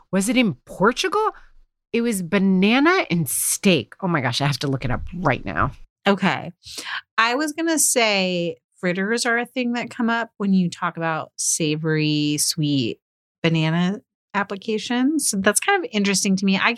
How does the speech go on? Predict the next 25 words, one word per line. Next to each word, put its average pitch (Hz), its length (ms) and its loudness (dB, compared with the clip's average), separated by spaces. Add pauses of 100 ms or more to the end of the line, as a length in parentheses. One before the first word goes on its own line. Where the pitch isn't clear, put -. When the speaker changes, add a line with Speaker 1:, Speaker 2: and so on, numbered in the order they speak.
(120)
Speaker 2:
I 285 80 4
don't 330 80 2
know 359 80 2
if 339 80 2
I 320 100 2
could 269 120 -2
go 226 220 0 (120)
full 208 540 2 (480)
savory 175 880 2
fritter 220 320 -2
with 233 140 2
a 240 60 2
banana 247 460 0
in 262 140 2
it, 302 280 0 (420)
but 175 120 2
something 220 360 2
like 208 240 2 (200)
cornbread 196 1080 0
mix 202 600 -2 (1080)
with 180 300 2
a 196 80 2
banana 185 540 0
in 190 160 0
it, 190 320 0